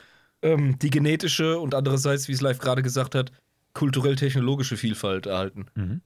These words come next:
Speaker 1: Äh, genau wie Menschen in der Steinzeit. Da haben sich die Stämme auch zusammengefunden, äh, gefunden zu bestimmten Sternbildern,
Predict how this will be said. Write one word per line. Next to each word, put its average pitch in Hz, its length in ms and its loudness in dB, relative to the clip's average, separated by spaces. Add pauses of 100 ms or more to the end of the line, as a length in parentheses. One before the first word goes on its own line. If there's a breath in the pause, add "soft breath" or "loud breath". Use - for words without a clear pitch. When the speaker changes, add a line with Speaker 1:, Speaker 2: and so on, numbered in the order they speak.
(120)
Speaker 1:
Äh, 113 160 0
genau 135 240 2
wie 131 80 4
Menschen 139 300 0
in 127 100 2
der 123 80 0
Steinzeit. 139 480 -2
Da 107 60 0
haben 110 100 -2
sich 113 180 -6
die 120 100 -6
Stämme 120 280 0
auch 120 260 0 (320)
zusammengefunden, 113 840 -2
äh, - 20 -2
gefunden 110 480 -4
zu 123 120 -2
bestimmten 113 720 -4 (200 soft breath)
Sternbildern, 120 880 -2